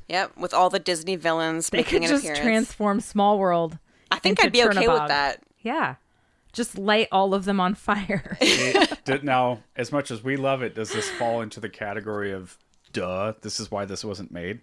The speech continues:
Speaker 2: Yes.
Speaker 1: No.
Speaker 3: Yeah, but I mean,
Speaker 2: <laughs>
Speaker 3: for, again, for you,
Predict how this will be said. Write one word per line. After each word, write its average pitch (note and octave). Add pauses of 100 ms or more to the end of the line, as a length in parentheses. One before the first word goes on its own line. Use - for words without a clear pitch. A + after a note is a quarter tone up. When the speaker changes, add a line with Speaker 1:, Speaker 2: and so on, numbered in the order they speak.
Speaker 2:
Yes. D#3+ (240)
Speaker 1:
No. D4 (300)
Speaker 3:
Yeah, E3+
but C3+
I -
mean, G#4+
Speaker 2:
<laughs> -
Speaker 3:
for, -
again, E3
for D3+
you, D#3